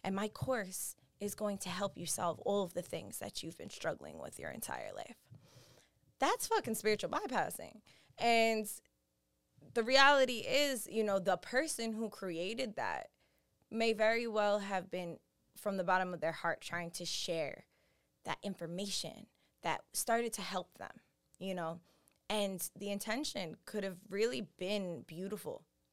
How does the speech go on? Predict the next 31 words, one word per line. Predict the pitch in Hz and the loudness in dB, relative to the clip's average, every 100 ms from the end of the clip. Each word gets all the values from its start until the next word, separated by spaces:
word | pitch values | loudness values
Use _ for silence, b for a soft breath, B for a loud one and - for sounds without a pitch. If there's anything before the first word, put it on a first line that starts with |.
| - | -10
to | 196 | -4
start | - 180 165 | 0 2 2
off | 170 170 - | 0 -2 -6
with. | 156 - _ b b b | -12 -14 _ b b b
I | - | 0
feel | 180 - 226 | 0 0 0
like | 233 233 220 | 2 0 -2
when | 190 185 | -4 -4
people | 175 208 196 226 | -6 -10 -4 -6
don't | 180 - 196 196 214 | -4 -4 -2 -2 -4
have | 208 185 170 | -6 -4 -4
a | |
check-in | - - 190 - - 185 196 208 b b b | -6 -4 -4 -6 -6 -4 -4 -6 b b b
within | 180 170 190 220 | -4 -2 -2 -2
themselves | 240 254 233 247 247 - | -2 -4 0 0 0 -6
and | 196 | -6
outside | 185 - - 185 180 | -6 -6 0 0 0
of | - | -4
themselves, | 147 165 - - - b b b b _ _ | -8 -8 -8 -10 -16 b b b b _ _
you | 196 | -4
know, | 180 170 | 0 0
like, | 175 156 | 2 0
checking | - 196 185 185 | -2 -4 -4 -6
in | 165 180 | -6 -6
with | 175 | -6
an | 175 - | -8 -2
elder, | 190 175 120 73 - | -2 0 -2 -6 -8
checking | - 196 185 | -4 -4 -4
in | - 180 185 165 | -6 -6 -4 -4
with | 175 175 175 - _ | 2 2 2 -16 _
your | 185 180 | -2 0